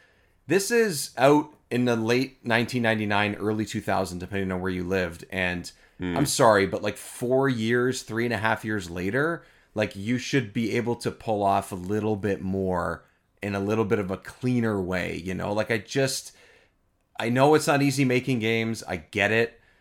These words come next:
Speaker 1: but there's far better platforming games that are just trying to do similar things that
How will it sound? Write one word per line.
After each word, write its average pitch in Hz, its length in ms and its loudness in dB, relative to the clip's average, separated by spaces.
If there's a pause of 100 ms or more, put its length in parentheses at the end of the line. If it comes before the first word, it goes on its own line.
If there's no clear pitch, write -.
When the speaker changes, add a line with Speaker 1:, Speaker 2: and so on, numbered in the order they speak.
(200)
Speaker 1:
but 95 360 2 (440)
there's 104 340 -6
far 120 480 2
better 107 580 2
platforming 104 1040 -2 (240)
games 95 500 -4
that 87 340 -4 (240)
are 85 540 -8 (340)
just - 500 -6
trying 113 360 2
to 104 40 -4
do 110 120 -2
similar 101 420 -2
things 117 460 -2
that 101 340 2